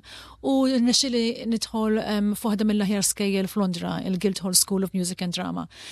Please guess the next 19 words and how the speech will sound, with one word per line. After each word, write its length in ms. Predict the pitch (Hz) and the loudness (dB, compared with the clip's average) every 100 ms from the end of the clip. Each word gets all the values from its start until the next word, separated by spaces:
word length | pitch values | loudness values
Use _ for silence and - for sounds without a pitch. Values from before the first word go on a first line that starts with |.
| - - | -16 -4
Hemmhekk, 340 | 226 214 208 208 | 2 2 2 0
em, 200 | 185 180 180 175 185 | 0 0 -2 -4 -4
tallim-, 300 | 202 185 185 | -4 -4 -4
em, 260 | - 185 175 180 | -4 -4 -4 -2
studjajt 440 | - 175 185 180 | -2 -2 -2 -4
għal 120 | 180 | -6
tliet 200 | - 180 | -8 -2
snin 500 | - 226 247 262 262 | 2 4 6 6 4
u 120 | - 208 202 | 0 0 0
mbagħad 320 | 214 202 - | 0 0 -2
spiċċajt 600 | 196 - 185 175 180 - - | -4 -4 -4 -4 -2 -4 -4
minn 180 | 196 185 | -4 -2
hemmhekk 320 | 185 208 185 190 | 0 -2 -2 -6
u 80 | 180 | -6
mbagħad 220 | 185 - | -8 -6
kelli 200 | 170 170 170 | -6 -4 -2
aġent 600 | 220 226 226 233 220 - - | 0 2 2 0 -2 -6 -6
u 420 | 185 185 180 185 - - - - | -4 0 0 -2 -6 -16 -12 -2
l-ewwel 420 | 190 180 175 | 0 2 2